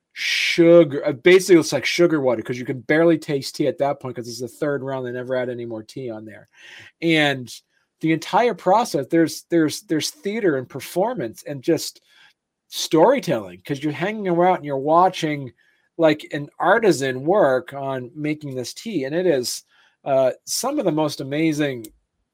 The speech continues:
stuff you can do. It's so fun just hanging out and doing that. And I remember taking back with me when I left the Peace Corps, and I, I brought back my own Tuareg tea set. And I made it once for my family because the, uh, the,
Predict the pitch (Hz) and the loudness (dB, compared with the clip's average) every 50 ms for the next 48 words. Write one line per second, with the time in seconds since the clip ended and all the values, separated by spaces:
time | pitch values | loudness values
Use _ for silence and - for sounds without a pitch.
0 | - - - - - 175 170 - - 165 147 - - 135 123 117 147 165 175 151 | -16 -14 -6 2 4 6 6 6 4 -2 -4 -2 -4 -8 -6 0 2 4 6 6
1 | 131 123 - - - 190 185 180 - - 151 151 165 151 139 139 - - 143 143 | 6 4 0 0 2 2 2 2 -2 -2 -2 -2 -2 -2 -4 -8 -8 -8 -8 -8
2 | 147 143 135 131 135 139 123 123 127 131 135 143 143 143 139 127 127 139 151 180 | -8 -8 -8 -8 -8 -8 -8 -6 -6 -4 -4 -4 -4 -4 -4 -4 -4 -2 -2 0
3 | 190 185 180 165 156 151 151 - 160 151 151 143 135 123 143 139 139 139 - 139 | 2 2 2 2 0 0 0 0 -2 0 -2 -6 -6 -2 0 0 0 0 -2 -6
4 | 131 131 131 127 127 127 127 120 120 113 - _ - - - _ _ _ - - | -8 -8 -8 -6 -6 -4 -4 -4 -6 -8 -10 _ -20 -20 -20 _ _ _ -6 -2
5 | 143 143 143 - 139 - - - 135 127 - - - 127 123 123 120 120 117 117 | -2 -2 -2 -4 -10 -8 -8 -12 -10 -10 -10 -8 -4 -4 -2 -2 -2 -6 -8 -8
6 | 139 139 120 139 139 135 131 - 135 131 127 127 127 - 139 135 131 127 127 123 | -10 -10 -4 -2 -2 -2 -2 -4 -8 -8 -6 -8 -8 -10 -12 -10 -10 -10 -10 -12
7 | - - 135 127 127 123 113 113 - - 143 143 127 - - 120 107 107 - _ | -10 -6 -2 -2 0 -2 -2 -4 -10 -12 -12 -10 -10 -8 -8 -8 -8 -10 -12 _
8 | _ _ _ _ _ _ _ - 143 156 185 208 214 185 170 185 208 214 180 170 | _ _ _ _ _ _ _ -6 -2 2 4 6 6 6 8 8 6 6 4 0
9 | - 160 147 139 139 135 - 135 117 113 110 113 110 110 110 123 127 - - 143 | -6 -8 -6 -6 -8 -8 -8 -8 -8 -6 -6 -8 -10 -12 -10 -12 -8 -2 0 0
10 | 135 131 117 107 - - - _ _ _ _ _ _ _ _ 127 143 147 147 143 | 0 0 -2 -4 -10 -12 -14 _ _ _ _ _ _ _ _ -4 0 0 2 2
11 | 139 135 - _ _ _ _ _ _ _ _ _ - 135 143 139 131 127 123 123 | 0 -4 -8 _ _ _ _ _ _ _ _ _ -8 -4 -2 0 0 0 -2 -4
12 | _ _ _ _ _ _ _ _ _ _ _ _ _ - 139 151 151 147 143 135 | _ _ _ _ _ _ _ _ _ _ _ _ _ -6 0 2 4 4 4 2
13 | - | -2